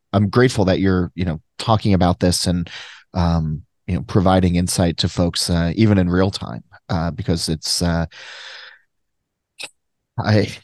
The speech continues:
yeah, eighteen hour days and the stress of everything. I, I, I, I know this isn't, this isn't easy. Um,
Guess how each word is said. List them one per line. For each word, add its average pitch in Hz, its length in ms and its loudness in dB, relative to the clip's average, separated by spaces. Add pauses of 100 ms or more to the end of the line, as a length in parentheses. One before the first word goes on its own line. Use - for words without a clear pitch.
yeah, 98 280 2 (160)
eighteen 117 320 4
hour 107 240 6
days 98 380 4
and 90 280 -2 (120)
the 101 100 2
stress 107 400 2
of 95 80 2
everything. 90 440 2
I, 92 120 -2
I, 98 320 2
I, 92 160 2
I 95 100 4
know 98 160 4
this 90 240 0
isn't, 87 480 -4 (220)
this 95 180 0
isn't 87 320 -2
easy. 80 460 -4 (520)
Um, 98 540 4